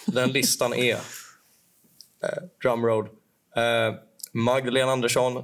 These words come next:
Tobias Baudin, Mikael Damberg och Annika Strandhäll. Och dessa personer ska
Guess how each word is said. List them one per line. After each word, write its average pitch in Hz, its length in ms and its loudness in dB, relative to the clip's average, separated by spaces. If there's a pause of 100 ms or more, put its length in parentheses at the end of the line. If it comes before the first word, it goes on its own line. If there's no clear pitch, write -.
(140)
Tobias 120 560 0
Baudin, 110 460 0 (300)
Mikael 110 400 0
Damberg 101 420 0 (140)
och 113 240 -2 (120)
Annika 107 340 -2
Strandhäll. 113 460 0 (1300)
Och 110 280 -2 (720)
dessa 151 340 0
personer 120 680 0 (460)
ska - 220 -2